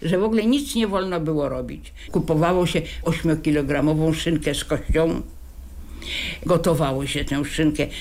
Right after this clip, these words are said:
w takim kotle w weku. Ona była świeżuczka, jaka była dobra, proszę pani. Pachniała, jak się chciało jeść, cholera. A człowiek tak wierzył, że nie uszknął, jak się ugotowało.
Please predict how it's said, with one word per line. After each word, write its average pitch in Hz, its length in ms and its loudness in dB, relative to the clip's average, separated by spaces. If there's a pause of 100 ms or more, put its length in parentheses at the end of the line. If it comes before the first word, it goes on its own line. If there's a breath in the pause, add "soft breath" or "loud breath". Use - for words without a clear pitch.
w - 100 -6
takim 143 420 0
kotle 170 400 0
w 139 100 -2
weku. 147 560 0 (260 loud breath)
Ona 139 180 0
była 139 160 0
świeżuczka, 143 580 -2
jaka 139 240 -2
była 139 280 2
dobra, 143 500 2
proszę 143 320 -6
pani. 147 340 -6 (640 loud breath)
Pachniała, 160 680 2
jak - 180 -4
się - 160 -2
chciało 160 480 0
jeść, - 640 -2 (100)
cholera. 120 340 -6 (340 loud breath)
A 151 100 0
człowiek 160 320 0
tak 233 240 0
wierzył, 170 460 4
że 190 160 2
nie 208 140 2
uszknął, 233 480 0
jak 175 140 0
się 185 120 0
ugotowało. 156 840 0